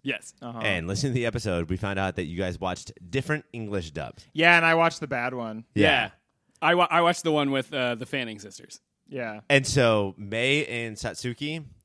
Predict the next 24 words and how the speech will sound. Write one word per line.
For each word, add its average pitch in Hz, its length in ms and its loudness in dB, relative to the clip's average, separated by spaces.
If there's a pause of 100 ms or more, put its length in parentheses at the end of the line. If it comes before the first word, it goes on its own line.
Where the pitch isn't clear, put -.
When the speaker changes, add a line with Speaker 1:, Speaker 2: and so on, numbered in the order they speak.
(280)
Speaker 3:
cannot 110 580 -6
be 113 160 0
nominated 104 540 0
for 98 80 -8
Best 87 260 -8
Actress 92 500 -6
because 107 320 -6
we 107 220 -6
listened 113 300 -10
to 92 160 -12
three 196 580 -12
different 165 460 -4
Speaker 2:
<laughs> - 40 -16
Speaker 3:
actresses. 320 840 4
Speaker 1:
Yeah, 247 280 6
that 233 180 4
makes 202 160 0
sense. 135 320 -6
Speaker 3:
And 127 140 6
so 135 160 0
we 147 140 2
have 147 160 2
five 143 460 2
different 104 560 -6